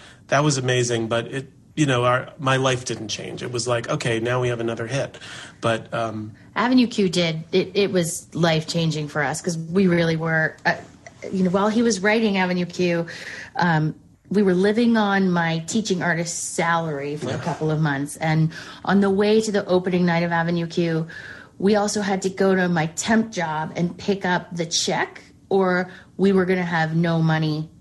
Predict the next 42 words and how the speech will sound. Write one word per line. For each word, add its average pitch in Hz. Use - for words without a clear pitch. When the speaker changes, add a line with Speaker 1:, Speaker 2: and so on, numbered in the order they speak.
Speaker 2:
like, 170
not 190
even 175
cab 170
fare 143
to 170
get 165
home. 156
I -
had 175
to 180
pick 196
up 196
the 190
check 196
and 190
deposit 175
it 165
in 165
the 170
bank 160
so 190
it 180
would 170
hit 214
that 175
night 175
so 196
we 190
would 180
have 175
enough 170
money 175
to 175
get 170
through 170
the 160
weekend. 160
Um, 160
like, 175
we 240
were 175